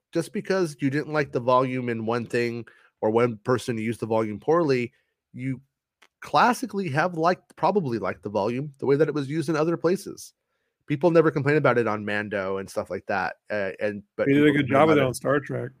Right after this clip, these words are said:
Speaker 1: So,
Speaker 2: It's, uh,
Speaker 1: yeah, so
Speaker 2: Strange
Speaker 1: it's,
Speaker 2: New Worlds.
Speaker 1: it's completely down to the amount of care that's given to the budget and stuff like that, and so,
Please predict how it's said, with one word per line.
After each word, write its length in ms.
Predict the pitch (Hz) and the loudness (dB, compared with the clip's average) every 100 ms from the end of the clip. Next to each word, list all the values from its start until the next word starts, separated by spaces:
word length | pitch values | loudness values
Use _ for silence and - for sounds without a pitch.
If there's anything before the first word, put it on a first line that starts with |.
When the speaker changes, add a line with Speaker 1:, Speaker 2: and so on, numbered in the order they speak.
| _ _ _ | _ _ _
Speaker 1:
So, 340 | - 113 110 107 | -8 0 2 2
Speaker 2:
It's, 80 | - | 0
uh, 40 | |
Speaker 1:
yeah, 240 | 175 107 - | 2 2 -2
so 320 | - 139 120 | 0 4 4
Speaker 2:
Strange 180 | - 123 | 4 0
Speaker 1:
it's, 160 | 139 135 | -2 -2
Speaker 2:
New 100 | 131 | -2
Worlds. 420 | 135 131 123 - 151 | 0 -2 -6 -14 -6
Speaker 1:
it's 220 | 120 127 | -6 -4
completely 560 | 139 117 127 156 160 135 | -4 -2 -2 2 2 4
down 380 | 123 117 120 117 | 4 4 0 -4
to 120 | 113 | -4
the 140 | 113 | -4
amount 240 | 107 107 107 | -2 -4 -4
of 120 | - | -6
care 420 | - 104 104 98 | 0 2 2 0
that's 360 | 90 87 - - | -2 -4 -6 -8
given 540 | 101 90 98 101 113 _ - | -6 -4 -6 -8 -14 _ -12
to 120 | 98 | -10
the 100 | 90 | -8
budget 540 | 85 82 87 98 101 | -8 -10 -6 -6 -6
and 100 | - | -8
stuff 240 | - 90 90 | -14 -12 -10
like 160 | 92 | -10
that, 320 | 78 78 98 - | -8 -8 -8 -10
and 220 | - 90 85 | -16 -16 -8
so, 340 | 98 87 87 | -4 -4 -6